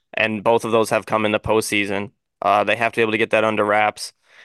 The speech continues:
If the Chiefs get their rushing attack going, it's gonna be a struggle for the forty-niners.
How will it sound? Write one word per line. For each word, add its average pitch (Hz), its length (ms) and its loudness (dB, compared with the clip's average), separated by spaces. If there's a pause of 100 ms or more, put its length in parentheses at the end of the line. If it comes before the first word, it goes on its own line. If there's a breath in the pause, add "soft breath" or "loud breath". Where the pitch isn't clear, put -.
If - 120 -8
the 117 80 -6
Chiefs 120 260 0
get 120 140 0
their 117 100 2
rushing 113 300 0
attack 107 340 -2 (340)
going, 107 360 0
it's 104 140 -8
gonna 110 180 -2
be 104 140 -2
a 101 60 -2
struggle 104 320 -2
for 104 200 0
the 107 80 0
forty-niners. 107 800 0